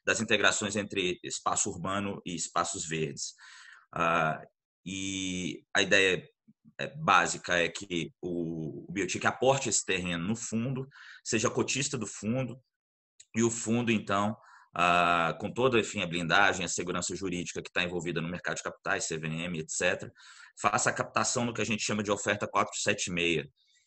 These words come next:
que ela é uma of-, é um condomínio fechado. A gente não tá falando de um fundo onde você aporta e tira, é, num curto prazo, a gente tá falando de um fundo, é,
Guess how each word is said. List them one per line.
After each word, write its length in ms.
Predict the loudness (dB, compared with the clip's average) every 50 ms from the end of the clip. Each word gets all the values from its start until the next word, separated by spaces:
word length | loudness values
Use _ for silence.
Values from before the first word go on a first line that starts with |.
| _ _ -2
que 100 | 2 4
ela 140 | 6 6 8
é 80 | 6
uma 160 | 6 6 4
of-, 180 | 0 -2 -6 -8 -4
é 120 | -4 -2 -2
um 60 | -2
condomínio 380 | 0 0 0 0 0 0 0
fechado. 540 | 0 0 0 2 2 4 4 4 4 2 -2
A 420 | -6 -12 _ _ _ _ -10 -8 -4
gente 80 | -4
não 80 | 0 0
tá 100 | 0 2
falando 220 | 2 0 0 0
de 80 | 0 0
um 80 | 0
fundo 300 | 0 0 -2 -2 0 0
onde 80 | 0 0
você 160 | 0 -2 0
aporta 340 | 0 2 2 2 2 2 0
e 40 | -4
tira, 460 | -4 -2 0 2 2 2 2 0 -2 -8 -18 _ _ _ _ _ 0
é, 420 | 4 6 6 8 8 6 4 2 0
num 180 | -6 -6 -6
curto 240 | -6 -6 -6 -6 -4 0
prazo, 400 | 2 4 6 6 6 4 2 -2
a 40 |
gente 160 | -4 -6 -6 -8
tá 80 | -8
falando 240 | -6 -6 -6 -6 -4
de 100 | -6 -6
um 60 | -6
fundo, 500 | -8 -10 -10 -8 -8 -6 -4 -4 -4 -6 -8 _ _ _ _ _ _ -2
é, 200 | 0 2 2 2